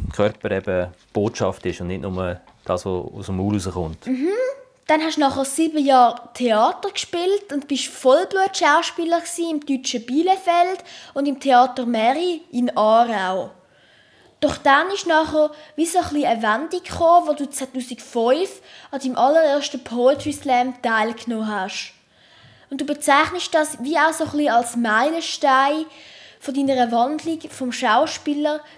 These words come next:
Speaker 2: zum Sprachspieler.
Speaker 1: Ja, ich habe Poetry Slam, äh, ein, zwei Jahre vorher kennengelernt als Zuschauer und habe gefunden, das ist wirklich eine super Kombination von eben Text schreiben, das habe ich auch schon länger gemacht, aber eigentlich meistens so ein bisschen für die Schublade.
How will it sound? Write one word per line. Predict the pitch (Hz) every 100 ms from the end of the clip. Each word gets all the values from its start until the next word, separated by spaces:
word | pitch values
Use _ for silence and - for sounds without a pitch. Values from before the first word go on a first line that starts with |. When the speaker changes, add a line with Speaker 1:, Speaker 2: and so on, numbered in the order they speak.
| _
Speaker 2:
zum | 269 247
Sprachspieler. | - 247 214 214 240 - - - 220 202 190 - - - - - - - - -
Speaker 1:
Ja, | 123 185
ich | 170
habe | 160 135
Poetry | 143 151 143 135
Slam, | 151 135 139 135 127
äh, | 104 123 127 120 117 - - - - - -
ein, | 101 131
zwei | 135 135
Jahre | 131 123
vorher | 120 127 127 117 117
kennengelernt | - 123 131 131 123 127 127
als | 101 -
Zuschauer | 143 156 - 156 151 165 147
und | 120 113
habe | 113 107
gefunden, | _ - 110 101 98
das | 101
ist | 104 101
wirklich | 113 - - - -
eine | 120
super | - 147 -
Kombination | - 123 117 110 160 180 190
von | - 139 131
eben | 131 123 - _ _ _
Text | 143 - -
schreiben, | - 147 170 180
das | 131 127
habe | 117
ich | 117
auch |
schon | 135 113
länger | 110 110 107
gemacht, | - 139 190 - 107
aber | 104 90
eigentlich | 104 107 104
meistens | 92 101 - 104 92 -
so | 90
ein |
bisschen | 92 92 90
für | -
die | 160
Schublade. | 156 147 139 143 156